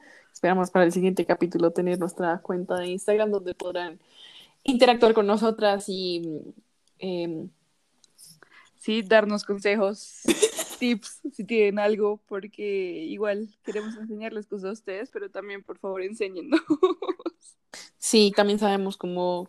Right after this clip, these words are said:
Speaker 1: que les gustó, que no les gustó, que les gustaría que cambiáramos, pues, porque al fin y al cabo esto es para ustedes.
Speaker 2: Exactamente.
Speaker 1: Entonces, pues,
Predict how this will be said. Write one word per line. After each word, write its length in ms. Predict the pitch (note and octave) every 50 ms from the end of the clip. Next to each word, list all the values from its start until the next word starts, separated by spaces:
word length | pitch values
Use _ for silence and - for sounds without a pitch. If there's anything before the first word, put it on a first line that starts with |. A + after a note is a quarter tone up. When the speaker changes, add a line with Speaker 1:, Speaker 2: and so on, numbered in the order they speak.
| _
Speaker 1:
que 160 | - - F#3 F3+
les 220 | F3+ F3+ F3 F3
gustó, 420 | F3+ F3 F3+ - - - G#3 G3+ G#3
que 120 | - G3
no 100 | F#3 F#3+ F#3
les 200 | F3 F3 F3 F3
gustó, 380 | E3+ F3 F3+ - - F#3+ F#3+
que 100 | - -
les 160 | F3+ F3+ F3
gustaría 300 | E3+ F3 - - F3+ F#3 F#3
que 100 | - F#3
cambiáramos, 560 | - - F3+ F#3+ G3 G3+ G#3 G3 G3 G3 -
pues, 140 | - G3 -
porque 220 | - F#3+ F#3 - F3+
al 80 | F#3
fin 140 | F#3 F3+ F3
y 60 | F3
al 100 | E3 E3+
cabo 240 | - E3+ E3 E3 E3
esto 180 | F3 F3+ - -
es 80 | E3+ -
para 220 | - E3+ D#3+ D#3+
ustedes. 560 | E3 - - F3 D#3+ D3 - - - - - _ _ _ _ - - - -
Speaker 2:
Exactamente. 880 | A#3 A3+ - - A3+ F#3 D#3+ - - C#3 G#2 A2 F#2+ F3+ - F#2 B2 G#3 G3+ - - _ _ _ _ _ _ _ - - - - _ _ _ _ _ -
Speaker 1:
Entonces, 300 | G3+ F#3 E3+ E3+ E3+ -
pues, 380 | - - F3+ F3+ - - -